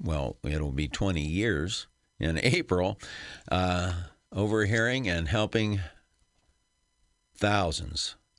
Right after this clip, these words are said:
of families just like yours solve their problems, achieve your goals. And I'm so proud of my team. I just wanted to wish them a happy Thanksgiving while I was thinking about it.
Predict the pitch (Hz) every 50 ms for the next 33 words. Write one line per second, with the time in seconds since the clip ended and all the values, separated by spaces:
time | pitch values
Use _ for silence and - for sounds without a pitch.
0 | _ - 85 76 - - - 92 90 85 73 64 58 60 - - - - - -
1 | - _ _ _ _ _ - - 80 80 78 - - 82 85 85 - - 101 87
2 | 69 60 - - - - - - - _ _ _ _ _ _ _ _ _ _ _
3 | - - - 87 90 90 73 73 98 107 104 - 101 90 87 85 67 76 78 80
4 | - - - - _ _ _ _ _ _ _ _ _ _ _ _ _ _ _ _
5 | _ _ _ _ - - 69 - - 101 85 80 76 78 82 82 82 78 80 62
6 | 64 65 - - - - - - _ _ _ _ _ _ _ _ _ _ _ _
7 | - 76 78 73 - - 82 80 - - 80 80 80 80 78 78 82 78 - 92
8 | 80 80 80 80 85 - - 73 73 71 71 69 - 78 73 76 73 65 - -
9 | 82 - - _ _ _ _ _ _ - 110 139 139 - 127 127 143 147 139 113
10 | 90 - 95 101 - 98 82 95 95 98 101 - 104 92 95 95 92 90 85 82
11 | 85 82 87 92 - - - 64 - 65 64 62 67 69 67 67 - -